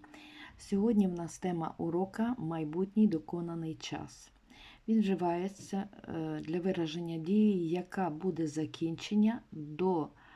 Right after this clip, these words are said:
ем, моменту у майбутньому. І розглянемо обставини, які, е, вказують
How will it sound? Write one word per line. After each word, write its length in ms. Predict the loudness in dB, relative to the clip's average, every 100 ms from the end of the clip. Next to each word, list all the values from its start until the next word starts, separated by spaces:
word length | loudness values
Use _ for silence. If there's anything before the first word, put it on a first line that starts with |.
| -20 -20 -20 -14
ем, 480 | -8 -6 -6 -8 -10
моменту 840 | -8 -4 -2 0 2 2 2 0 -2
у 440 | -6 -6 -2 0 0
майбутньому. 920 | 0 0 0 0 0 -2 -6 -6 -8 -14 _ _ _ _ _ _ _ _ _ _ _ _ _ _ _ _ _ _ _ _ _ _ -6
І 120 | 0
розглянемо 680 | 0 2 4 6 6 4 0
обставини, 800 | -4 -4 2 2 6 6 6 4
які, 640 | -2 -4 -4 -2 0 0 -4 -10
е, 260 | -6 -4 -6 -10
вказують 1000 | -10 -2 0 0 0 0 0 -2 -6